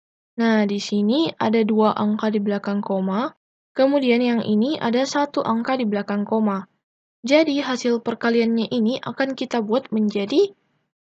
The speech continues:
nah, dua tambah satu itu adalah tiga, co-friends. Jadi, kita buat menjadi tiga angka di belakang koma. Nah,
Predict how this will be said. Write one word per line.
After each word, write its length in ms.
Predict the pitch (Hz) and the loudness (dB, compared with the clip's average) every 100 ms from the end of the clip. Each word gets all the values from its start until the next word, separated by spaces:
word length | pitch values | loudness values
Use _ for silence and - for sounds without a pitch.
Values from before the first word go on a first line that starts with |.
| 220 | -4
nah, 160 | 208 | -2
dua 320 | 214 226 269 277 | -2 2 2 2
tambah 240 | 269 269 | 0 0
satu 320 | 269 269 320 | -2 -2 -2
itu 240 | 240 233 202 | -2 -2 0
adalah 320 | 214 311 339 - | 2 2 0 0
tiga, 320 | 330 285 233 214 | 0 2 0 0
co-friends. 640 | 202 - 190 190 - - _ _ _ | -4 -4 -6 -6 -8 -16 _ _ _
Jadi, 320 | 220 196 196 | -2 0 0
kita 240 | 226 226 214 | -2 -2 -2
buat 240 | 202 220 | 0 -2
menjadi 480 | 202 208 208 233 277 | -2 -2 0 -2 -2
tiga 400 | - 220 214 190 | -4 -4 0 -2
angka 320 | 196 202 262 | -2 -2 -2
di 160 | 285 247 | -2 0
belakang 480 | 208 202 - 202 202 | -2 -2 -4 -6 -2
koma. 400 | 202 202 196 214 _ _ _ 254 | -2 -2 -4 -10 _ _ _ -2
Nah, 160 | 254 | 0